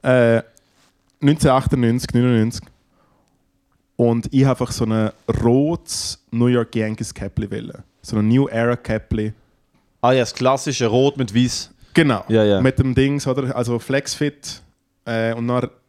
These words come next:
Speaker 1: lässt du es umgekehrt an und das ist so das Baseball-League-Logo.
Speaker 2: Aber das geht vor, aber eben die, die, die damals cool waren, sind die sehr breiten. Nicht die Schirmkäppi, sondern wirklich die, die vorne so einen halben Teller hatten.
Speaker 1: Es ist noch
Speaker 2: Die, die so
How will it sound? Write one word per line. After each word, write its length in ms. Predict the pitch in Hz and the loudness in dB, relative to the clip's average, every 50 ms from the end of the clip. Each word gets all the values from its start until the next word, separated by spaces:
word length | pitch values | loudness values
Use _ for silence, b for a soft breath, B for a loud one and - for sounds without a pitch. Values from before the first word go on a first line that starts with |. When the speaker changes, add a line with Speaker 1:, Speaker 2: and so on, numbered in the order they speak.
| _ - | _ -12
Speaker 1:
lässt 280 | - 123 120 123 - 131 | -4 -2 -2 -2 -2 -2
du 20 | |
es 80 | - 147 | -2 -2
umgekehrt 480 | 135 143 139 - - 139 131 127 - | -2 -2 -4 -4 -4 -4 -4 -4 -4
an 140 | 123 127 127 | -4 -4 -4
und 100 | 127 127 | -6 -8
das 60 | 123 - | -12 -14
ist 60 | - | -14
so 60 | 123 | -14
das 100 | - - | -14 -10
Baseball-League-Logo. 1040 | _ 117 117 123 120 - _ 123 113 113 113 113 113 113 110 110 110 107 110 110 120 | _ -6 -6 -6 -8 -8 _ -6 -4 -4 -4 -4 -4 -4 -4 -4 -6 -6 -2 -2 -2
Speaker 2:
Aber 120 | 131 131 131 156 156 | -2 0 2 2 4
das 100 | 127 113 | 4 4
geht 100 | 117 113 123 | 4 4 4
vor, 220 | 113 107 107 104 143 | 4 4 4 4 2
aber 260 | 143 127 143 - - | 2 2 2 2 0
eben 200 | 156 151 165 131 | 0 0 0 0
die, 260 | 143 151 147 143 135 | 2 4 4 4 2
die, 180 | 117 131 143 147 | 2 2 2 2
die 160 | 131 131 113 | 2 2 2
damals 360 | 139 135 143 151 160 147 - - | 2 2 2 0 -2 -4 0 2
cool 120 | 156 147 | 2 2
waren, 80 | 143 139 | 2 0
sind 260 | - 131 117 117 123 | -2 -6 -6 -4 -4
die 60 | 113 113 | -4 -2
sehr 240 | 104 127 127 131 | 0 2 2 2
breiten. 500 | 117 104 107 110 117 123 127 - - 98 98 | 2 0 0 2 2 2 0 0 -2 0 0
Nicht 180 | 110 123 - - | 0 -2 -2 0
die 160 | 127 127 123 | 0 0 0
Schirmkäppi, 800 | - - - 123 131 131 127 127 123 - - 135 120 - - 123 | 0 -2 0 2 2 2 2 -2 -4 -2 0 0 0 0 -2 -2
sondern 220 | 107 123 120 110 | -2 -2 0 0
wirklich 180 | 120 143 139 127 | 0 0 0 2
die, 120 | - 143 131 | 2 2 4
die 100 | 131 123 | 2 2
vorne 300 | - - 131 135 131 123 | 2 0 0 0 0 0
so 60 | 123 | 0
einen 100 | 117 107 | 2 2
halben 280 | 117 117 120 120 120 - | 2 2 2 0 0 2
Teller 300 | 117 113 123 131 135 127 - | 2 2 2 2 -2 -2 -2
hatten. 420 | 135 117 120 117 107 90 87 80 b b b - 147 | -2 -2 -2 -2 -2 -4 -4 -6 b b b -8 -6
Speaker 1:
Es 140 | 156 175 - | -4 -2 -2
ist 160 | 170 156 - | -2 -2 0
noch 360 | 170 160 156 156 151 147 143 - | 0 2 2 4 2 2 2 2
Speaker 2:
Die, 100 | 156 180 | 2 2
die 100 | 175 180 160 | 4 4 2
so 120 | 160 160 | 2 0